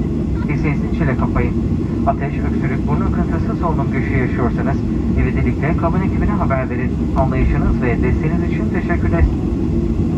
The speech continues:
The passengers, everyone on board are required to wear face masks covering their mouth and nose, except for children under six years old and passengers with a heat report advising otherwise. It is not recommended to wear face mask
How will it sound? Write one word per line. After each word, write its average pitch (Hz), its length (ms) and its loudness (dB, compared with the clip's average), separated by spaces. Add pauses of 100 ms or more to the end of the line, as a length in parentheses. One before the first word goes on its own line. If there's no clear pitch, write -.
(1400)
The - 120 2
passengers, - 500 0
everyone 180 400 0
on - 100 0
board - 240 0
are 143 140 2
required - 320 0
to - 100 0
wear - 160 0
face - 280 0
masks - 440 0
covering - 380 0
their - 160 2
mouth - 320 0
and - 100 2
nose, - 240 2
except - 320 0
for - 200 0
children - 380 0
under - 220 0
six - 260 0
years - 220 0
old - 180 0
and - 600 0
passengers - 480 0
with - 180 0
a - 60 2
heat - 240 0
report - 300 0
advising - 500 -2
otherwise. - 400 0 (640)
It - 80 2
is - 140 0
not - 260 0
recommended - 400 0
to - 80 0
wear 165 160 2
face - 240 0
mask 160 240 0